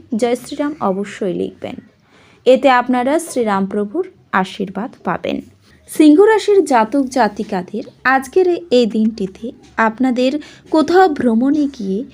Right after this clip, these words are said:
শরীর খারাপ হওয়ার আশঙ্কা রয়েছে। প্রেমের প্রতি ঘৃণাবোধ হবে। শরীরের কোনো ক্ষত থেকে জ্বালা যন্ত্রণা বাড়তে পারে। পাওনা আদায়ে অশান্তি হতে পারে।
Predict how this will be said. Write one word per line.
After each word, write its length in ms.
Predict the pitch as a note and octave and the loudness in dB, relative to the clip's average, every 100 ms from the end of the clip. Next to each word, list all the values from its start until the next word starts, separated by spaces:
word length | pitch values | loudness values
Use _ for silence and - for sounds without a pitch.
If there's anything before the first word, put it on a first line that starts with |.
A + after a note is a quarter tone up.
| - _ | -20 _
শরীর 360 | - D4 D4+ F#4 | 4 6 8 4
খারাপ 380 | F#4 C4+ A#3 B3+ B3+ | 4 -2 0 -2 -2
হওয়ার 280 | G#3 G#3 | -4 -4
আশঙ্কা 540 | A3+ G3 - G3 G3 A3+ - - _ | -4 -6 -6 -6 -6 -8 -10 -16 _
রয়েছে। 540 | A3+ A3 F#3 - - - - _ - - | 0 2 2 -2 -8 -14 -16 _ -20 -4
প্রেমের 340 | D#4+ D4+ D#4+ F#4 | 4 4 6 2
প্রতি 380 | F#4 E4 E4 D#4+ B3 | 2 -2 0 0 2
ঘৃণাবোধ 560 | B3 A3+ B3 A#3 A3+ A3+ | 2 2 0 0 -4 -6
হবে। 300 | G3+ G#3 G3+ - _ _ - | -10 -8 -10 -12 _ _ -2
শরীরের 520 | - D4+ E4 E4+ E4 | 4 6 6 4 2
কোনো 220 | D#4 C#4+ C#4+ | 2 2 2
ক্ষত 300 | C#4+ A3 A3 | 0 -2 0
থেকে 280 | C#4 C#4 C#4 C4 | -2 -2 -2 -2
জ্বালা 360 | A3+ F#3+ G#3 A3+ | 0 -2 -2 -4
যন্ত্রণা 580 | A3 G3 F#3 G3+ G3+ C#4+ | -4 -4 -6 -6 -6 -2
বাড়তে 400 | A#3+ G3 - F3 | 0 0 -4 -12
পারে। 280 | G3 - - _ _ _ _ | -10 -12 -14 _ _ _ _
পাওনা 320 | C#4 C4+ C#4+ E4 - | 2 2 4 2 4
আদায়ে 420 | B3 A#3+ C4 C4+ C#4 | 2 2 0 0 2
অশান্তি 480 | A3 G3+ B3 B3 C4+ | 0 0 -6 -4 -2
হতে 240 | B3 B3 | -2 -2
পারে। 280 | B3 A#3 A3 | -2 -2 -2